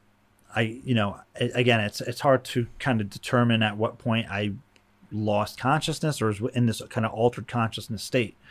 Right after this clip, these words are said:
Um, but I had this experience, which is kind of akin to a near-death experience. I, I didn't actually die or was nowhere close to death. But during the time I,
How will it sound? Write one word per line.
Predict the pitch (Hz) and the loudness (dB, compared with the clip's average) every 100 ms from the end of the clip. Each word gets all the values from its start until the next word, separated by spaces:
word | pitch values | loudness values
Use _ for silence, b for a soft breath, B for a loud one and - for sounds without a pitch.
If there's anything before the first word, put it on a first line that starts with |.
| B B B B B - | B B B B B -6
Um, | - 104 101 98 95 110 - _ _ _ _ _ | 2 2 4 0 -4 -10 -18 _ _ _ _ _
but | - 101 107 _ _ | 2 2 2 _ _
I | 107 | 0
had | 117 131 | 2 2
this | 117 107 | 2 -4
experience, | - - 135 131 123 | -4 2 4 6 4
which | 113 113 | 0 0
is | 113 - | -2 -2
kind | - 135 | 2 4
of | 110 | 2
akin | - 131 131 | 0 2 2
to | - | 2
a | 117 | 2
near-death | 107 113 110 110 - | 4 4 4 2 0
experience. | 120 - 143 170 175 | -8 -4 -2 -2 -4
I, | 92 101 | -4 -4
I | 95 | 0
didn't | 110 131 131 | 4 6 6
actually | 127 - 110 | 2 0 0
die | 98 104 117 | 2 6 6
or | 113 | 6
was | 92 | 4
nowhere | 110 117 110 | 6 8 6
close | - 107 | 4 -2
to | 95 | -2
death. | 104 120 - - B B B _ - - - _ - - | -2 -2 -4 -18 B B B _ -20 -20 -20 _ -20 -12
But | 170 - - - | -4 -2 -2 0
during | 113 123 | 4 6
the | 113 | 4
time | - - | 2 4
I, | 117 | 4